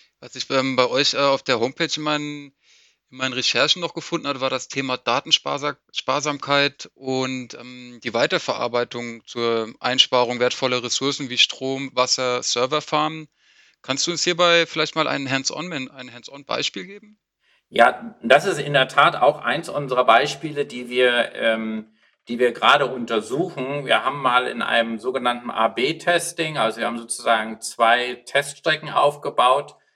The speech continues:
Speaker 2: versucht herauszukriegen, ob man nicht mit weniger Daten auch gute Ergebnisse erzeugen kann.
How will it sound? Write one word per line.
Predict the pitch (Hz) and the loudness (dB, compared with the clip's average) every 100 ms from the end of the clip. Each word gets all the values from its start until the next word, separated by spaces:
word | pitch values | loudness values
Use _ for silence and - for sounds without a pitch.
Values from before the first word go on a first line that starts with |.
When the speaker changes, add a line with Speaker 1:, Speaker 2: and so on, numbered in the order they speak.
| _ _ - | _ _ 0
Speaker 2:
versucht | 123 117 165 - | 0 2 -8 0
herauszukriegen, | 139 104 127 151 - 175 - 143 143 160 | 2 4 4 2 -2 -6 -6 -8 -6 -4
ob | 151 135 143 | 0 0 0
man | 151 135 | 0 -2
nicht | 131 131 | -4 -10
mit | 135 120 - | -8 -10 -6
weniger | 123 151 175 139 | -4 -4 0 2
Daten | 123 135 135 - - | 4 4 2 0 -4
auch | 110 127 - | 0 0 -2
gute | - 143 139 | -12 -4 -2
Ergebnisse | - 143 147 135 - | 0 -2 -2 -4 -6
erzeugen | 101 95 110 92 98 | -8 -2 -2 -2 -4
kann. | - - - | -6 -8 -8